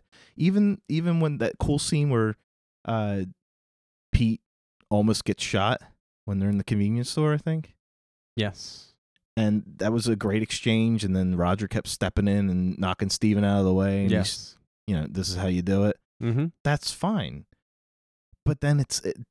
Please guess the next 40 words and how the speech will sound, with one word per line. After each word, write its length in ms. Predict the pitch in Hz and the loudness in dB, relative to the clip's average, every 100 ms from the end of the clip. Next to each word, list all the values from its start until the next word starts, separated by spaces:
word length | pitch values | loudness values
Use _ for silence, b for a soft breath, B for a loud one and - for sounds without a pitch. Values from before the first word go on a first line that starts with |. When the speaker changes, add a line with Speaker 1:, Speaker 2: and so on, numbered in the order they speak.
| - | -6
Speaker 1:
it 120 | 117 | -4
took 200 | - - | -4 -4
me 100 | 131 | -2
totally 400 | - 123 123 123 | 0 0 2 0
out 160 | 143 - | 0 -2
with 160 | 113 | -2
the 140 | 113 110 | -2 -2
zo-, 260 | 110 107 | 0 -2
the, 340 | 98 107 101 101 - | 0 0 -2 -4 -6
the 140 | 101 - | -4 0
Argyle 520 | 107 110 107 104 107 | 0 2 2 0 0
or 140 | 92 | -2
the, 180 | 92 95 | -2 -2
uh, 200 | 92 87 - - | -2 -2 -4 -2
plaid 440 | 107 101 101 98 _ - | 0 0 -2 -8 _ -10
shirt 320 | - 113 107 | -4 -2 0
wearing 340 | 104 101 104 | 0 0 0
zombie 480 | 98 110 156 131 90 | 0 0 0 0 0
with 220 | 92 92 | -2 -4
the 340 | 98 95 95 90 - _ _ _ _ _ _ _ - | -2 -2 -2 -4 -10 _ _ _ _ _ _ _ -8
hamburger 640 | 117 139 110 95 87 82 | -2 0 2 2 2 0
on 120 | 82 | -2
his 140 | 85 | -4
face 400 | - 85 87 95 | -4 -2 -2 -2
and 100 | 92 90 | -4 -2
the 80 | 85 | 0
eyeball 460 | 107 117 98 90 | -2 0 0 0
that's 180 | 90 - | -2 -2
on 120 | 90 | -4
his 140 | 82 - | -4 -6
cheek 340 | - 135 - | -4 -2 -2
instead 340 | 90 - 95 95 | -6 -4 -4 -2
of, 240 | 90 92 - _ _ _ - | -4 -8 -16 _ _ _ -6
like, 180 | 104 - | -6 -8
it 280 | - 76 104 | -12 -6 -2
was, 200 | 110 - | -2 -4
the 160 | 107 101 | -4 -4
effects 400 | - 165 - 107 | -2 -2 -2 -6
were 100 | 82 | -6
bad. 400 | - - - | -8 -10 -14